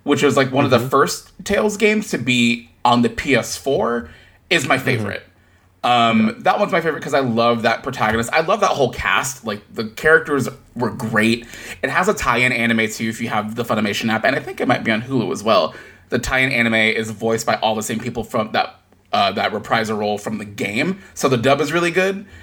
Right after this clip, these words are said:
Speaker 1: and the script is really good. So I would play that one, too.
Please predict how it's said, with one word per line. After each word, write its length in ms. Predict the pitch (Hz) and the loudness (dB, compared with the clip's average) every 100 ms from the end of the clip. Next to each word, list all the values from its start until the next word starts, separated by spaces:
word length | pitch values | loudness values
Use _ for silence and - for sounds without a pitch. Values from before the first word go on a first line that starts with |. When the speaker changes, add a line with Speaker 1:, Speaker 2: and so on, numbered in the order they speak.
| - - - | -20 -12 -2
Speaker 1:
and 120 | 120 | -2
the 40 | |
script 380 | 110 - 147 143 | 0 0 0 0
is 100 | 190 | -4
really 180 | 202 208 | -2 0
good. 440 | 202 208 202 196 - - | 0 0 -2 -6 -10 -14
So 640 | - 123 113 107 107 104 - | 0 4 6 6 4 2 2
I 80 | 175 | 0
would 80 | 196 | 4
play 120 | 208 | 2
that 100 | - | 2
one, 140 | 185 170 | -2 -4
too. 260 | 185 208 | -4 -4